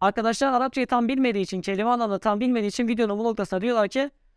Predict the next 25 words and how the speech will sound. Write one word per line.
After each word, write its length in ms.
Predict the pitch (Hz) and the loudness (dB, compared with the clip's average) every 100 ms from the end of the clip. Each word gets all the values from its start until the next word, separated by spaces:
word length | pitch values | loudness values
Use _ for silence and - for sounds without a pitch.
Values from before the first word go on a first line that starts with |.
| _ | _
nüşuz 440 | 202 202 285 277 196 | -6 -4 -2 -2 0
diyor, 320 | 233 277 294 | 2 2 0
üstünlük 580 | 277 208 - 240 254 - | -6 -6 -2 0 0 2
taslama 400 | 240 208 233 233 | 2 2 2 2
anlamına 340 | 233 190 156 135 | 2 2 0 -2
gelir 320 | 123 117 120 | -4 -6 -8
diyor. 160 | 117 120 - | -10 -14 -4
Yo, 380 | 214 220 226 220 | 0 2 0 -2
nüşuzun 300 | 202 208 220 | -2 0 -2
üstünlük 280 | 202 220 208 | 0 -2 0
taslama 320 | 208 220 220 | 0 0 -2
gibisinden 300 | 202 214 208 | 0 0 2
bir 40 | |
anlamı 220 | 208 196 | 2 2
yoktur 220 | 240 208 160 | -2 -2 -2
arkadaşlar. 540 | 151 135 - - - _ _ _ 190 | -2 -6 -8 -10 -12 _ _ _ -6
Nüşuz 300 | 202 247 208 | -4 -2 0
normalde 400 | 196 196 202 214 | 0 2 2 4
yani 320 | 214 196 147 - _ - | 4 2 -4 -12 _ -6
birden 280 | 180 214 214 | 0 2 2
fazla 260 | 214 196 | 2 0
şey 140 | 196 214 | -2 -2
için 200 | 214 196 | -2 -4
kullanılıyor 400 | 185 180 165 226 | -2 0 0 2
ama 200 | 247 | 0